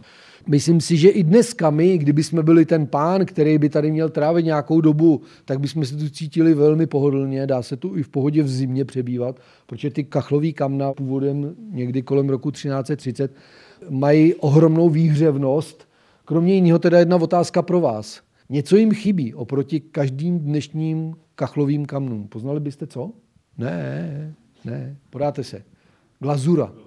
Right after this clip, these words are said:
Oni totiž glazuru tenkrát ještě neznali, takže oni jsou opravdu vypálení jenom z hlíny, jsou to hliněný kachlový kamna. Ale jak říkám, na funkčnost to nemá naprosto žádný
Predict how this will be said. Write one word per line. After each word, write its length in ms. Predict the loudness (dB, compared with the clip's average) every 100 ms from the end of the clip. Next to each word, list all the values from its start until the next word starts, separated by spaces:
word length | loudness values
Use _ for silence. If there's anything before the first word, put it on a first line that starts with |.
| -10
Oni 240 | -4 -4
totiž 220 | -4 -4
glazuru 380 | 2 2 4 2
tenkrát 340 | 0 -2 -2
ještě 200 | -2 -4
neznali, 420 | -4 -2 -2 -2 -2
takže 200 | -4 -6
oni 160 | -8
jsou 160 | -6 -8
opravdu 320 | -4 -4 -4
vypálení 540 | -6 -4 -4 -4 -4
jenom 200 | -6 -6
z 40 | -6
hlíny, 420 | -4 -4 -6 -8
jsou 140 | -12
to 140 | -10 -8
hliněný 400 | -8 -8 -8 -10
kachlový 420 | -14 -16 -16 -14
kamna. 460 | -14 -12 -12 -12 -16 _ _ _ _
Ale 140 | -4
jak 140 | -2 -2
říkám, 460 | -4 -4 -4 -6 -10 -8
na 240 | -8 -8 -18 _
funkčnost 640 | -2 0 0 -2 -2 -2
to 80 | -2
nemá 320 | -4 -2 -2
naprosto 440 | -4 -6 -8 -6 -4
žádný 640 | -2 -2 -2 -4 -4 -6